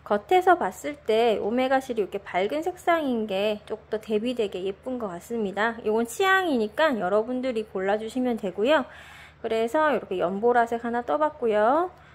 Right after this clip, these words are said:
어, 이 아이는 지금 진한 볏짚색이에요. 네, 진한 볏짚색으로 해서, 네, 이 아이도 아이보리색으로 했기 때문에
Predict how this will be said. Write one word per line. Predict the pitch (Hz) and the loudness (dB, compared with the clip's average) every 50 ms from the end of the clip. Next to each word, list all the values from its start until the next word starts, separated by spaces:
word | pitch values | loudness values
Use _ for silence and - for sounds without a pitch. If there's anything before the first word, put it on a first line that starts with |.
| _ - - | _ -14 -8
어, | - 196 208 214 214 208 | -4 -2 0 2 2 2
이 | 202 214 | 2 2
아이는 | 214 214 226 226 226 214 208 208 214 | 2 2 2 2 2 0 0 0 -2
지금 | 208 196 185 | -2 -4 -8
진한 | - - - 240 240 262 302 311 311 302 | -10 -8 -4 0 2 4 4 2 2 0
볏짚색이에요. | 220 175 175 - - 285 277 - - 226 202 202 - 180 170 170 185 180 - | -4 -6 -8 -8 -12 -14 -10 -4 -2 -2 -2 -2 -4 -6 -6 -6 -8 -12 -16
네, | - - 185 - | -20 -20 -20 -20
진한 | - - - 202 208 208 214 | -16 -10 -6 -4 -4 -4 -4
볏짚색으로 | 208 208 196 196 - 220 - - 233 214 220 220 220 233 240 | -4 -6 -10 -10 -12 -14 -8 -4 -4 -2 -2 -2 -4 -2 0
해서, | 294 311 311 302 - 277 269 269 269 269 269 277 277 - - - - - - _ - | 0 -2 -2 0 0 2 4 4 4 4 4 2 0 -4 -18 -20 -20 -20 -20 _ -20
네, | - - - - _ - _ - | -20 -20 -20 -20 _ -20 _ -6
이 | 196 | -4
아이도 | 190 190 190 196 202 | -4 -2 -2 0 2
아이보리색으로 | 156 156 151 185 196 202 208 208 214 220 - 254 240 247 214 208 214 220 | 2 2 2 0 0 -2 -2 -2 -2 -2 -4 -4 -4 -4 -2 -2 -2 -2
했기 | 240 262 - - 269 254 | -2 -6 -12 -14 -14 -10
때문에 | - 220 214 208 196 202 226 285 330 370 415 | -6 -6 -6 -4 -4 -4 -2 -2 -2 -2 -2